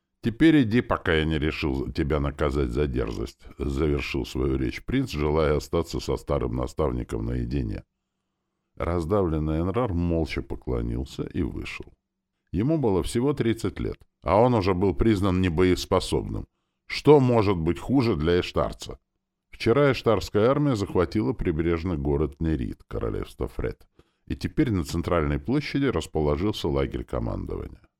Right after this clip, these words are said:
Для Энрара было странно выходить из палатки на каменную кладку. Он привык к другим условиям.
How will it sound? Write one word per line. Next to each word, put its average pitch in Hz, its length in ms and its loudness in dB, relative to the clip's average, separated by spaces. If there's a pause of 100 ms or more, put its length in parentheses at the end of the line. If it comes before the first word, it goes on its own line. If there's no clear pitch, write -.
(880)
Для 104 300 4
Энрара 123 420 6
было 104 240 4
странно 73 480 0
выходить 64 520 -2
из - 120 -10
палатки 78 500 0
на 53 160 -6
каменную 55 560 -4
кладку. - 540 -6 (420)
Он 104 160 -2
привык 120 360 6
к 98 40 -2
другим 98 380 2
условиям. 62 580 -2